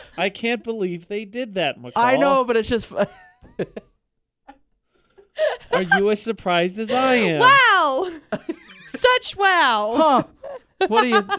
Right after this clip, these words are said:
Speaker 2: <laughs>
Speaker 1: Okay, you
Speaker 2: What do you
Speaker 1: guys have been
Speaker 2: know?
Speaker 1: talking about T V shows.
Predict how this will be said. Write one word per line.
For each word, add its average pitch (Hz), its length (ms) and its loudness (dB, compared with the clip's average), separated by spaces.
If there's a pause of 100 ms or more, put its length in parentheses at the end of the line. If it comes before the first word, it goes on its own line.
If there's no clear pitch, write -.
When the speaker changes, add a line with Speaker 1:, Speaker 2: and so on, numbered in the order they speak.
(180)
Speaker 2:
<laughs> - 380 -14
Speaker 1:
Okay, 208 380 -6 (340)
you 262 160 -8
Speaker 2:
What - 80 -6
do 240 80 -6
you 233 100 0
Speaker 1:
guys 233 140 2
have 156 60 0
been 143 60 0
Speaker 2:
know? - 20 0
Speaker 1:
talking 190 160 -2
about 180 160 -4
T 165 120 -10
V 165 120 -6
shows. 147 320 -10